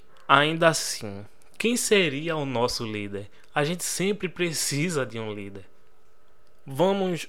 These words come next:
usar um caso recente que causou um enorme falatório. A volta do Talibã no poder do Afeganistão.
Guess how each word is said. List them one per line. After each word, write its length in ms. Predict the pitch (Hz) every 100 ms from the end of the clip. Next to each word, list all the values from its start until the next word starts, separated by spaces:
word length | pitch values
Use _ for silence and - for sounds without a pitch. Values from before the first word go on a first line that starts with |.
| -
usar 720 | 151 143 117 120 123 139 - -
um 120 | 139
caso 640 | - 117 127 127 127 131 - 113
recente 720 | 127 131 - 120 110 113 - - - - - -
que 120 | 135
causou 760 | - 139 131 139 135 135 131 - - - -
um 400 | 143 143 147 139
enorme 520 | 139 139 139 165 151
falatório. 760 | 117 - 110 104 - 104 98 98 - - - - - - - - - - -
A 120 | 123
volta 340 | 123 151 160
do 120 | 156 139
Talibã 640 | 143 143 127 123 123 139 147
no 180 | 139
poder 720 | 135 143 131 123 123 135 139 135
do 200 | 131 127
Afeganistão. 840 | 135 - 117 113 107 - 107 104